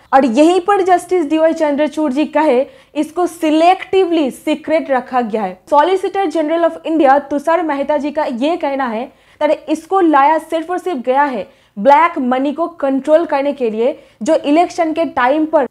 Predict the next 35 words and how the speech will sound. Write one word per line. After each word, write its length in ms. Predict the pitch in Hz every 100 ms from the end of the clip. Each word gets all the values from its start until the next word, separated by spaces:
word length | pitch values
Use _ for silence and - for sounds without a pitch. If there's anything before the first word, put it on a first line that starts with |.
| -
पॉलिटिकल 520 | 294 320 381 381 381
पार्टीज 340 | 370 330 320 330
को 120 | 339
देखा 320 | 254 269 330
जाता 300 | 277 247 233
है 80 | 311
स्पेंड 420 | 339 - 277 294
करते 320 | 269 233 226
हुए। 240 | 220 202 180 _ _ _ -
अभी 200 | 277 339 339 -
ऐसे 340 | 277 320 427
में 300 | 359 240 254 -
सुप्रीम 300 | 330 359 381
कोर्ट 160 | 392
of 140 | 381 349
इंडिया 400 | 294 247 240 285 _ 294
इलेक्शन 500 | 330 392 - 392 359
कमीशन 420 | 311 320 330 320
को 120 | 339
डायरेक्शन 560 | 254 254 302 302 339 311
दिए 260 | 269 277 320 - _ -
दो 220 | 202 349
हफ्ते 360 | 370 349 349 339
का 100 | 339
टाइम 420 | 330 285 262 302 269
दे 180 | 269 302
करके 380 | 240 202 214 294 - _ _ -
कि 100 | 359 - _
थर्टी 460 | 294 330 330 392 427
सितंबर 720 | - 330 - 320 311 320 349
टू 200 | 339 302
थाउजेंड 420 | 320 311 330 320
ट्वेंटी 420 | 311 320 349 359
थ्री 200 | 339 320
तक 300 | 302 247 196